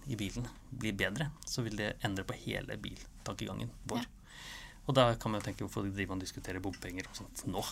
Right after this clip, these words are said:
Speaker 1: når den
Speaker 2: <laughs>
Speaker 1: teknologien kommer så fort allikevel,
Speaker 2: Ja.
Speaker 1: tenker jeg da.
Speaker 2: Det er en spennende utvikling.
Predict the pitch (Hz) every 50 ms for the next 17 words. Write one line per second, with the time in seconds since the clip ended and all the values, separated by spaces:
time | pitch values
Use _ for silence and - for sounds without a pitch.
0 | - - - - - 139 117 127 - - 247 226 226 131 120 107 110 107 - 104
1 | 101 101 117 104 - - - 110 107 104 98 - 110 117 - - 247 233 220 226
2 | - - - - - - - - 123 - - 135 151 - - - - - - -
3 | - - - - - - - - - 220 226 220 - - 214 202 202 196 226 202
4 | - - - - 208 208